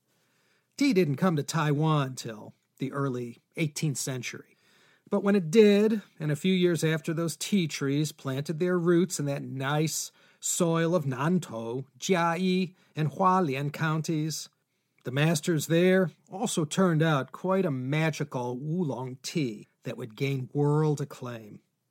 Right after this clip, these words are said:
And we'll come back again and look at oolong and many other kinds of teas.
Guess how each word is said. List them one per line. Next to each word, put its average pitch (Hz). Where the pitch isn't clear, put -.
And 180
we'll 277
come 226
back 196
again 160
and 123
look 156
at 131
oolong 135
and 127
many 143
other 139
kinds 120
of 113
teas. 117